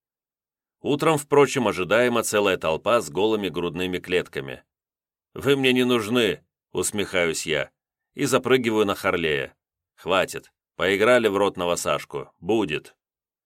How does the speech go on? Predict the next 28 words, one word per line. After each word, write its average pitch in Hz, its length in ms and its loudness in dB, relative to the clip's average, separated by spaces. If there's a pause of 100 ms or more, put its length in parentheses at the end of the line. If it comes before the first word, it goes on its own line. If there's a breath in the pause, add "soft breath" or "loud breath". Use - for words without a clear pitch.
(420)
Еду 139 320 4
верхом. 82 480 0 (640)
Братва 117 500 2
идёт 131 240 4
колонной 101 460 0
подвое, 73 580 -4 (280)
быстрым 113 460 -2
шагом, 69 460 -6 (540)
потому 98 380 0
как 98 220 -2
темп 127 300 0
задаю 90 540 -2
я. 85 280 -2 (960)
Пошли 87 320 -2
я 110 120 4
Харлея 104 420 2
в 87 60 -10
галоп, 107 360 0 (220)
и 101 120 -4
они 117 260 2
побегут. 85 600 -4 (520)
Но 87 220 -4
мне 104 200 0
надо, 107 280 4
чтобы 101 260 -2
вся 104 180 0
эта 98 180 0
голытьба 92 640 0